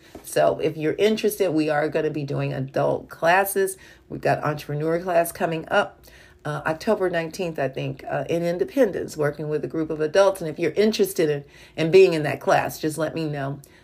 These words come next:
Uh, just drop me a, um, go to our website and leave us a message,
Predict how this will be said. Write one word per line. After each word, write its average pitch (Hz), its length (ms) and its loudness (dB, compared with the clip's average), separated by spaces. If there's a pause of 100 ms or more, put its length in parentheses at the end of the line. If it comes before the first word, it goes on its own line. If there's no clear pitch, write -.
(140)
Uh, 147 260 -6
just 147 240 -8
drop 143 280 4
me 143 240 -2
a, 143 280 -4
um, 143 280 -6
go 147 180 -2
to 156 80 2
our 147 140 2
website 175 640 4
and 143 260 -2
leave 147 180 -2
us 143 160 -4
a 139 60 -2
message, 165 640 0